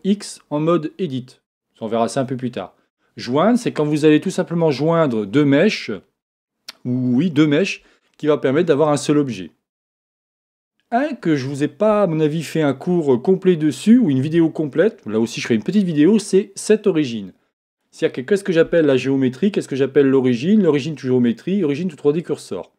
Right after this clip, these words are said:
J'avoue que je préfère vous faire une vidéo pour être sûr d'avoir quelque chose de propre.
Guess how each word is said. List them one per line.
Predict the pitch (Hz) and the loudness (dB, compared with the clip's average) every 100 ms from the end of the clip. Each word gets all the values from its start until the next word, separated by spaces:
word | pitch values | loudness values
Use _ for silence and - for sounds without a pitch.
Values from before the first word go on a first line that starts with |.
| _ _ _ _ _ _ _ _ | _ _ _ _ _ _ _ _
J'avoue | 101 139 165 214 302 | -4 0 2 4 2
que | 233 240 233 _ - | 2 0 -2 _ -18
je | 190 123 | -10 -4
préfère | 185 - 196 240 | -2 0 0 0
vous | 185 | 0
faire | - | 0
une | 190 | -2
vidéo | 160 147 190 | -2 -2 -2
pour | 196 151 | 0 -2
être | 131 | -2
sûr | - 214 226 214 | -4 0 0 0
d'avoir | 139 143 | -2 -2
quelque | 131 127 | -6 -6
chose | 202 | -6
de | 156 | -6
propre. | - 98 - | -8 -12 -12